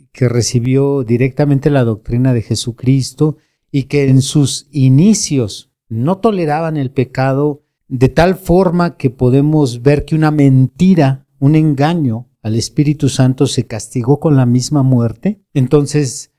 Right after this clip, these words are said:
es difícil que podamos compararnos con esa primera iglesia y decir, "Somos verdaderos cristianos". Los verdaderos cristianos están allá en la iglesia primitiva. Pero sabemos que Dios nos ha enviado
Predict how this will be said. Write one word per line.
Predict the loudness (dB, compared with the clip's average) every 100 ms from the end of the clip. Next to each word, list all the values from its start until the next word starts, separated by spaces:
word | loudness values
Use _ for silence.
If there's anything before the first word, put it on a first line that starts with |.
| -6
es | -4
difícil | -2 -2 -4 -4
que | -4
podamos | -2 -2 -2 -4 -10
compararnos | -6 -4 0 0 0 -2 0 -2 -2
con | -2 -2
esa | -4 -6
primera | -6 -4 -2
iglesia | -2 0 0 0 -2
y | 0
decir, | 0 -2 0 0 0 _ _
"Somos | -14 -2 0 2 0 0
verdaderos | 0 -2 -2 -2 -4 -6
cristianos". | -8 -8 -6 -8 -8 -14 -20 _ _
Los | -2 -2 0
verdaderos | -2 0 -2 -2 -4
cristianos | -4 -4 -4 -4 -4 -6
están | -6 -6
allá | -4 -4 -2
en |
la | -4
iglesia | -4 -4 -6 -8
primitiva. | -6 -4 -4 0 0 0 -4 _ _ _ 0
Pero | 2 4 0
sabemos | 0 0 0 0 0 -2 -6 -16 -18 -20 _ -4
que | -2
Dios | 0 0 0 -2 -6 -16 -18 -16 -6
nos | -4 -2 -4
ha |
enviado | -4 -4 -4 -4 -8